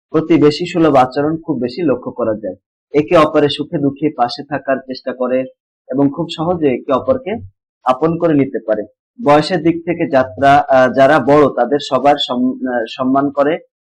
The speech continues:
তাছাড়া প্রবীণদের মতামতকে গুরুত্ব, গুরুত্বের সাথে বিবেচনা করা হয়,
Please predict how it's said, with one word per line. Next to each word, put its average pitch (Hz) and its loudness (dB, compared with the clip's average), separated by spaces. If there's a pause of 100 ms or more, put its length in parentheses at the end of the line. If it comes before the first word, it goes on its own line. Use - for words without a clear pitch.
(120)
তাছাড়া 143 2 (340)
প্রবীণদের 160 4
মতামতকে 135 0
গুরুত্ব, 139 -2
গুরুত্বের 151 0
সাথে 156 -8
বিবেচনা 131 -4
করা 113 -10
হয়, 110 -10